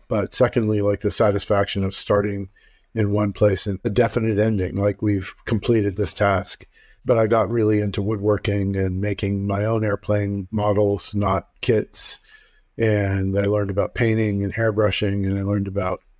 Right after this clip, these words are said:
I built a lot of kits. So I started scratch building models out of plastic as well, and started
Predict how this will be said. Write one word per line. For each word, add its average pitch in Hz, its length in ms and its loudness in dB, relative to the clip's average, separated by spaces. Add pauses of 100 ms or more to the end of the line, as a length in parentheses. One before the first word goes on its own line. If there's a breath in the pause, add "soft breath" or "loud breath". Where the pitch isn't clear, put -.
(120)
I 98 60 0
built 95 300 -2
a 101 40 2
lot 92 140 4
of 95 80 -4
kits. - 260 2
So 110 80 4
I 95 40 6
started 95 360 2
scratch - 360 2
building 110 480 2 (180 soft breath)
models 107 720 2
out 107 160 0
of 95 100 -2
plastic - 480 0
as 98 160 -4
well, 123 440 0
and 98 120 -8
started 101 500 0